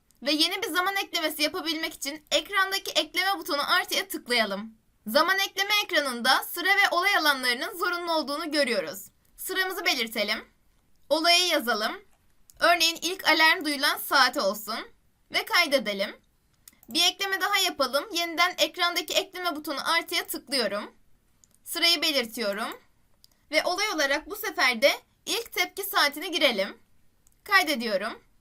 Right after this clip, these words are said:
Kayıtlarım başarıyla eklendi. Bu kayıtlar üzerinde düzenlemeler yapmak isterseniz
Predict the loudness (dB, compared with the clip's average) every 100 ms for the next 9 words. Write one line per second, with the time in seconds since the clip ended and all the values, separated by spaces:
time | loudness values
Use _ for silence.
0 | _ 0 0 0 -2 -2 0 -2 0 -2
1 | -2 -2 -2 2 2 2 -4 -4 _ -14
2 | -6 -2 -2 -2 -4 0 2 2 4 2
3 | 2 -2 0 2 0 2 4 2 -2 -8
4 | -10 -2 0 0 -2 -6